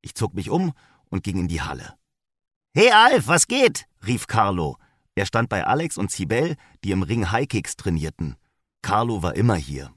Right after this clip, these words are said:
genau wie ich. Auf ihn war Verlass. Seit ein paar Monaten waren wir Freunde. Er war mein erster echter Freund überhaupt. Manchmal fuhren wir nach dem Training noch zu seinen Eltern in den Laden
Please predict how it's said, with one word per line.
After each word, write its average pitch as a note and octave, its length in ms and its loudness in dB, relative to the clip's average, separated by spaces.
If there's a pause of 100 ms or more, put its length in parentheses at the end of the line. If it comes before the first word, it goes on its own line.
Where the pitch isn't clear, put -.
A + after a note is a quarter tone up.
genau E2 320 -2
wie D3+ 160 -2
ich. G#2 260 -6 (380)
Auf D2+ 160 -10
ihn F2+ 160 -4
war D#2 100 -4
Verlass. D#2 500 -8 (500)
Seit G#2+ 240 -4
ein A#2+ 140 -4
paar D3 220 -4
Monaten B2+ 680 -2
waren F#2 240 0
wir D#2+ 120 -4
Freunde. F2 540 -4 (140)
Er F2 120 -4
war F#2 100 0
mein D#2 220 -4
erster C#3+ 480 -4 (120)
echter G#2 380 -6
Freund E2+ 460 -6
überhaupt. D2 600 -10 (640)
Manchmal F#2+ 360 -2
fuhren G#2 320 -4
wir F#2 120 0
nach F2 180 0
dem D#2+ 200 -4
Training G2 360 -2
noch F2 140 -2
zu - 160 -12
seinen C#2+ 260 -6
Eltern D#2+ 400 -6
in C#2 100 -6
den C#2 140 -4
Laden D#2+ 480 -8